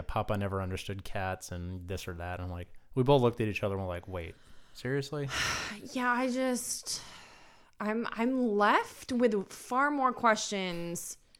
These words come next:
Speaker 2: than I'm comfortable being left with.
Speaker 1: I think, I think the, the worst thing that is
Speaker 2: And I liked Bird Box.
Speaker 1: Yeah.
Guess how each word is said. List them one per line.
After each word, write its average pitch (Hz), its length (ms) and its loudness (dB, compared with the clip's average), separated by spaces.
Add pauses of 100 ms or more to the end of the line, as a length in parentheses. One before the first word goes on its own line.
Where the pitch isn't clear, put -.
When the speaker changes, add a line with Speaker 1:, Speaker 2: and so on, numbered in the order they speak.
(280)
Speaker 2:
than 185 120 -2
I'm 180 140 0
comfortable 185 480 0
being 165 220 -2
left 165 280 -2
with. 147 420 -4
Speaker 1:
I 123 80 0
think, 170 340 -2 (120)
I 131 60 2
think 156 280 0
the, 139 120 0 (260)
the 120 100 2
worst 110 580 0
thing 110 340 0
that 98 260 -2
is 107 120 -2
Speaker 2:
And 277 120 4
I 339 140 8
liked 285 420 6
Bird 190 260 8
Box. - 600 -6 (260)
Speaker 1:
Yeah. 87 300 -6